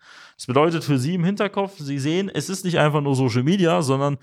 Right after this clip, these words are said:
man muss halt überlegen, was man da macht. Ich sag immer, es geht dabei darum, Social Media als Vehikel zu nutzen. So wie Sie jetzt, keine Ahnung, Kundengewinnung über Messen gemacht haben, Kundengewinnung über Außendienst, machen wir jetzt Kundengewinnung über Social Media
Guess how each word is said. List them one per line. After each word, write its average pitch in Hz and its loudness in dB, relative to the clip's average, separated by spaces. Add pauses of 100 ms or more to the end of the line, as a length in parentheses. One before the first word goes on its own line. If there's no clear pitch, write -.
(240)
man 120 0
muss 135 2
halt 135 0
überlegen, 160 2
was 196 2
man 180 2
da 175 4
macht. 180 -2
Ich 185 -2
sag - -2
immer, 165 0 (300)
es - -6
geht 175 -2
dabei 147 4
darum, 147 0
Social 139 -6
Media 156 -2
als 131 -2
Vehikel 156 2
zu - 0
nutzen. 127 -4 (380)
So 147 2
wie 156 2
Sie 147 -2
jetzt, 165 0
keine 139 2
Ahnung, 147 2
Kundengewinnung 160 -2
über 117 -2
Messen 185 0
gemacht 175 0
haben, 151 -2
Kundengewinnung 98 -6
über 101 0
Außendienst, 175 0
machen 127 0
wir 120 -2
jetzt 117 -6
Kundengewinnung 104 -6
über 104 -4
Social 156 -2
Media 202 2